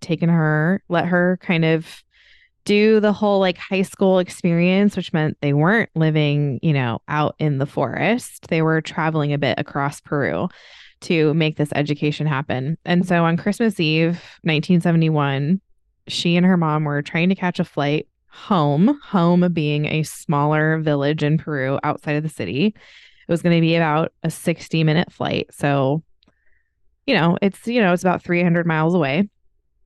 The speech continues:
And, uh, it was really, really hard to get a flight this night because it was stormy and it was rainy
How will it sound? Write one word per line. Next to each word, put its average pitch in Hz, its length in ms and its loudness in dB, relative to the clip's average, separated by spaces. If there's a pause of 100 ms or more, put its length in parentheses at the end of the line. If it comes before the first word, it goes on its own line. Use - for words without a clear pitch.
(540)
And, 180 340 4
uh, 165 460 4 (520)
it 190 120 2
was 185 160 2
really, 185 320 2
really 180 200 2
hard 156 320 -2
to 160 60 -2
get 151 100 0
a 156 40 0
flight - 280 -4
this 156 200 -4
night 143 240 -2
because 147 360 -2
it 147 120 -4
was 143 520 -4 (400)
stormy 147 640 -2
and 151 140 0
it 143 100 0
was 147 260 0
rainy 147 600 0